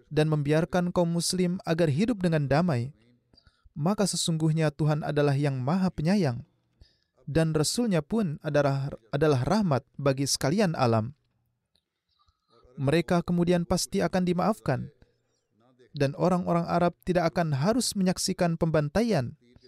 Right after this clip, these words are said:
dan pertumpahan darah seperti yang telah mereka lihat. Tetapi takdir ilahi harus tergenapi. Hijrahnya Rasulullah Shallallahu Alaihi Wasallam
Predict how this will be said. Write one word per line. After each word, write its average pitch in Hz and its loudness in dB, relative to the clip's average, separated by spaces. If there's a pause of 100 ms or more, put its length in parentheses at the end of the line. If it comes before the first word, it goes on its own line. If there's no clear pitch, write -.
(240)
dan 151 0
pertumpahan 151 0
darah 151 2 (560)
seperti 156 -2
yang 139 -2
telah 196 0 (100)
mereka 139 0
lihat. 131 0 (1400)
Tetapi 165 0
takdir 170 -2
ilahi 165 2
harus 202 -2
tergenapi. 127 -2 (760)
Hijrahnya 156 2
Rasulullah 165 2
Shallallahu 165 2
Alaihi 165 4
Wasallam 170 0